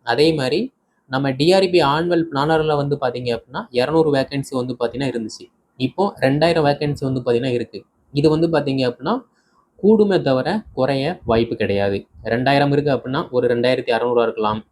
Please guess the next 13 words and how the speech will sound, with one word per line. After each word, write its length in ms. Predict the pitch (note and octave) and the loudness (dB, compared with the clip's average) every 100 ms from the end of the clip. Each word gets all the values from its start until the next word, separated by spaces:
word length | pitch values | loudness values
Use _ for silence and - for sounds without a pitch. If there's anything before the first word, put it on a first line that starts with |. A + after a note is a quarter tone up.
| _ | _
மூவாயிரமா 480 | B2 B2+ B2+ B2+ B2 | -4 0 0 0 -2
இருக்கலாம், 400 | A#2 G#2+ G#2+ G#2 - | -4 -2 -2 -4 -4
மூவாயிரத்தி 400 | A#2 B2+ B2+ B2 | -2 0 -2 -2
ஐந்நூறா 220 | A#2 A#2 | -2 0
இருக்கலாம். 320 | A2 G2+ G#2 G#2+ - | -2 -4 -8 -8 -6
இந்த 240 | D3 D3+ | -2 0
மாதிரி 240 | D3+ D#3 D#3 | 2 2 4
ரேஞ்சில் 320 | C#3+ C#3+ C#3 | 2 0 0
வந்து 160 | C3 B2 | -2 -4
பாத்தீங்க 320 | A#2+ A#2 A#2 | -4 -4 -6
அப்படின்னா 280 | G#2+ A2+ F3+ - _ - _ - | -6 -8 -10 -10 _ -20 _ -2
வேக்கன்சி 460 | C3 D#3 D#3+ D#3 C#3 | 0 2 0 0 0
வந்து 200 | A#2+ | 0